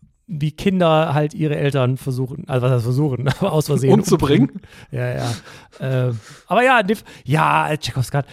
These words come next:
Speaker 1: Also keine Ahnung, man hat ja am Anfang noch nicht mal gesehen, dass er da irgendwie Vorschutzmittel reinpackt. So war es halt einfach mal eine, eine Überraschung. Das ist ja was anderes, als wenn man irgendwie eine Waffe sieht. Aber ja, im Prinzip, äh, das, ja, keine Ahnung. Aber selbst wenn's so nicht wäre, also, äh,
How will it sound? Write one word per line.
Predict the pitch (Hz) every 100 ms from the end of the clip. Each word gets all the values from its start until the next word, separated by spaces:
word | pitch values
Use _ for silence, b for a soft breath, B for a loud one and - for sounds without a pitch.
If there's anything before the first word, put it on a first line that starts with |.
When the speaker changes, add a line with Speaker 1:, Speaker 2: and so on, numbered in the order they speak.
| B
Speaker 1:
Also | - 151
keine | 180
Ahnung, | 185 175
man | 165
hat | 190
ja | 175
am |
Anfang | 170 180
noch | 165
nicht | 170
mal | 143
gesehen, | 139 170
dass | 135 135
er |
da | 120 117 117
irgendwie | 127 123 117
Vorschutzmittel | 110 127 123 127 123 120
reinpackt. | 117 123 123 131 - 143 - - b b b b b - _
So | - 135
war | 147
es | 135
halt | 131 131
einfach | 127 131 -
mal | 123 117 110
eine, | 113 110 110
eine | 123
Überraschung. | 123 117 117 - 110
Das | 110
ist |
ja | 117
was | 113
anderes, | 127 113
als | 110 123
wenn | 117
man | 120
irgendwie | 113
eine | 117 117
Waffe | 139 117
sieht. | 110 139 - _ b b b b b b -
Aber | 156
ja, | 170 165 175
im | 160 170 160
Prinzip, | 160 - 160 160 - -
äh, | - - - - - -
das, | 143 - -
ja, | - 107 131 - - - -
keine | - 113
Ahnung. | 117 143 B B
Aber | 139
selbst | 175 190
wenn's | 202 214
so |
nicht | 208 220 180
wäre, | 165
also, | 170 196
äh, | 214